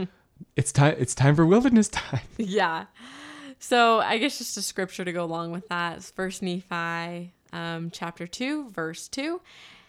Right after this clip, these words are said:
Speaker 1: "And it came to pass that the Lord commanded my father, even in a dream, that he should take his family and depart into the wilderness. And it came to pass that he was obedient unto the word of the Lord,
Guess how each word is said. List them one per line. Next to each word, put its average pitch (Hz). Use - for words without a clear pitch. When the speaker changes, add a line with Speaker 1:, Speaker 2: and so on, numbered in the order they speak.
Speaker 1:
"And 233
it 214
came 254
to 240
pass 240
that 214
the 208
Lord 208
commanded 208
my 185
father, 202
even 214
in 190
a 185
dream, 185
that 185
he 175
should 175
take 175
his 185
family 180
and 180
depart -
into 185
the 196
wilderness. 220
And 196
it 175
came 220
to 196
pass 208
that -
he 185
was 185
obedient 190
unto 190
the 180
word 175
of 196
the 226
Lord, 175